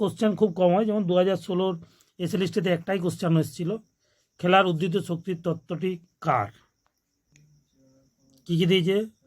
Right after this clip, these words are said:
ম্যাকডোগাল, যেমন ম্যাকডোগাল হবে, লেজারস, কার্ল গ্রোস, হারবার্ট স্পেন্সর। সঠিক উত্তর হারবার্ট স্পেন্সর। যাই হোক, এই ভিডিওটা একটু ছোট্ট ভিডিও হলো, কিন্তু যেহেতু এটা সিলেবাস আমি আলোচনা করবো এবং দু হাজার ষোলোর প্রিভিয়াস ইয়ার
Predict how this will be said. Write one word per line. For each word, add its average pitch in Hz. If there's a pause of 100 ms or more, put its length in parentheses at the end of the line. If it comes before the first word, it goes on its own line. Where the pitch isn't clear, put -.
(120)
ম্যাকডোগাল, 170 (680)
যেমন 165
ম্যাকডোগাল 160
হবে, 185 (1120)
লেজারস, 170 (580)
কার্ল 160 (100)
গ্রোস, 190 (440)
হারবার্ট 160
স্পেন্সর। 120 (580)
সঠিক 190
উত্তর 233 (300)
হারবার্ট 170
স্পেন্সর। 127 (600)
যাই 196
হোক, 220 (280)
এই 185
ভিডিওটা 214
একটু 208
ছোট্ট 190 (100)
ভিডিও 202
হলো, 208 (500)
কিন্তু 180
যেহেতু 185
এটা 196
সিলেবাস 196
আমি 196 (100)
আলোচনা 185
করবো 190
এবং 185
দু 175
হাজার 185
ষোলোর 190 (100)
প্রিভিয়াস 180
ইয়ার 190